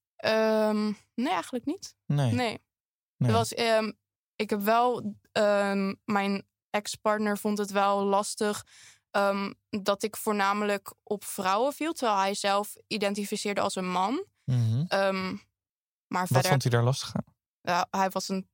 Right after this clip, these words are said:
Speaker 1: of hij is een trans man.
Speaker 2: Ah.
Speaker 1: Ehm, dus dat was voor hem soms wel lastig. Maar uiteindelijk praat je daarover en ja,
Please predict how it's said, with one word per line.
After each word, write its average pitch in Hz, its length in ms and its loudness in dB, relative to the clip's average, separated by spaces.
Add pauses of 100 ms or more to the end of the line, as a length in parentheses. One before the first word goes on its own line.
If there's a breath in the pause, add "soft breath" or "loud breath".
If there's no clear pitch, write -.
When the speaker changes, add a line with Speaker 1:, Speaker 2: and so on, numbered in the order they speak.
Speaker 1:
of 196 180 0
hij 185 180 2
is 190 120 -4
een 190 120 -2
trans 180 380 -4
man. 233 260 2 (320 loud breath)
Speaker 2:
Ah. 104 240 2 (100)
Speaker 1:
Ehm, 190 460 2 (180)
dus 196 180 -2
dat 190 200 -2
was 196 200 -2
voor 196 100 0
hem 190 180 0
soms 185 240 -2
wel 175 180 0
lastig. 208 640 -2 (440)
Maar 185 180 0
uiteindelijk 185 440 0 (360)
praat 202 280 0
je 226 60 0
daarover 180 540 2
en 185 580 -2
ja, - 420 -4